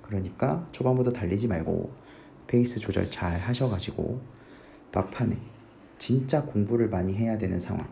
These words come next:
십일월부터 쭉 진행되는 동안에는 퍼지지 않고 슬럼프 없이 워-, 여러분들이 원하는 공부 시간을 확보할 수 있게끔 만들어주세요. 그다음 두 번째, 합격을 목표로 하면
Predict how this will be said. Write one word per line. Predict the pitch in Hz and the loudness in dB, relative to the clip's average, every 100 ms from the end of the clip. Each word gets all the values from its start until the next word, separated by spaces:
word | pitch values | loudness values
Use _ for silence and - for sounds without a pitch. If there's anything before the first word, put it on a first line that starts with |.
| - | -12
십일월부터 | - 117 120 110 107 - - - - - - - - - - - - | -6 -2 0 0 -4 -10 -16 -18 -20 -20 -18 -20 -20 -20 -20 -20 -12
쭉 | - 139 135 135 135 | -2 0 0 -2 -4
진행되는 | 131 104 101 98 92 95 | 0 2 2 2 0 -2
동안에는 | - 92 92 90 87 120 185 190 - - - - | -2 -2 0 0 0 2 2 -2 -10 -20 -20 -8
퍼지지 | - 160 160 - | -2 0 0 -2
않고 | 85 80 - 151 185 - | -4 -4 -4 -4 -4 -4
슬럼프 | 143 143 135 - | -2 -2 -2 -6
없이 | 85 - - - - - - - - - | -6 -6 -4 -4 -4 -10 -20 -20 -20 -8
워-, | 98 98 - | -2 0 2
여러분들이 | 95 101 95 90 92 117 - | 2 2 0 -2 0 0 2
원하는 | 95 101 113 107 107 - | 4 4 4 2 -2 -10
공부 | - 95 90 | -6 -6 -4
시간을 | - 98 87 82 95 | -4 -2 -2 -4 -6
확보할 | 127 - 135 123 | -8 -2 0 0
수 | - | -2
있게끔 | - - - - 151 151 | -8 -8 -8 0 0 0
만들어주세요. | 104 90 90 92 - - 85 71 123 - - | -2 0 0 0 -4 -4 -4 -4 -8 -10 -16
그다음 | - 90 | -8 -6
두 | 90 98 | -4 -2
번째, | 95 92 - - - - - - - | -2 -2 -10 -16 -20 -20 -20 -16 -4
합격을 | 143 165 160 | 2 4 4
목표로 | 120 - - 110 | 2 0 2 2
하면 | 92 95 117 | 2 2 0